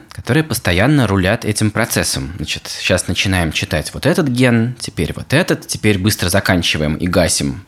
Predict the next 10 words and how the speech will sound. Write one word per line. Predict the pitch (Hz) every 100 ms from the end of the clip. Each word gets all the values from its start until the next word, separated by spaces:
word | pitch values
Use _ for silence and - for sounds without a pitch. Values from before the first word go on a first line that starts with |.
| _
первый, | 113 190 160 120 - - - - _
а | -
теперь | - 117 143
одновременно | 107 92 90 90 135 139
включаем | - 87 - 123 127 107
сорок | 107 92 -
пятый | 110 135 107
и |
сто | 95 -
третий. | 110 87 - - -